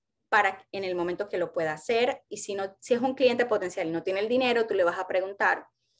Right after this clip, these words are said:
si quiere que tú la anotes en la lista de personas que están esperando ofertas, ¿verdad? Para cuando salga una oferta, tú ya tienes un otro pedazo de la base de datos, personas esperando oferta del cabello, personas esperando oferta de la piel.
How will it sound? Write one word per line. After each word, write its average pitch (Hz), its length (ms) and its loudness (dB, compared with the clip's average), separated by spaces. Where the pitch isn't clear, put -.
si - 240 -4
quiere 214 260 4
que 226 100 0
tú 196 120 -4
la 175 120 2
anotes 185 600 -4
en 190 120 -6
la 202 100 2
lista 220 240 0
de 220 80 4
personas 202 340 -4
que - 80 -14
están 175 200 -6
esperando 165 420 -4
ofertas, - 840 -4
¿verdad? 214 320 0
Para 180 140 -4
cuando 185 180 -2
salga 180 240 2
una 185 120 0
oferta, 262 580 4
tú 175 100 -4
ya 220 140 2
tienes 170 300 -2
un 180 260 2
otro 240 340 2
pedazo 233 440 4
de 185 80 0
la 170 100 0
base 165 300 -2
de 208 80 0
datos, 202 500 0
personas 208 420 -2
esperando 170 400 0
oferta 190 360 0
del 175 140 0
cabello, 165 500 0
personas 180 340 -4
esperando 175 360 -4
oferta 185 300 -6
de 170 100 -4
la 160 140 -2
piel. 208 320 0